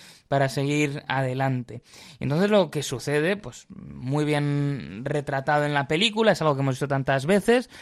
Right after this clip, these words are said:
eh, que es que el campeón del mundo, Apollo Creed,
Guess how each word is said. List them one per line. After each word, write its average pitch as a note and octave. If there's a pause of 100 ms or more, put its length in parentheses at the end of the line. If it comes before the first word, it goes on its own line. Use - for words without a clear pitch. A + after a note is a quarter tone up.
(260)
eh, A#2+
que C3+
es E3
que C3
el C3
campeón C#3
del D3+
mundo, F#3
Apollo C#3+
Creed, F#3+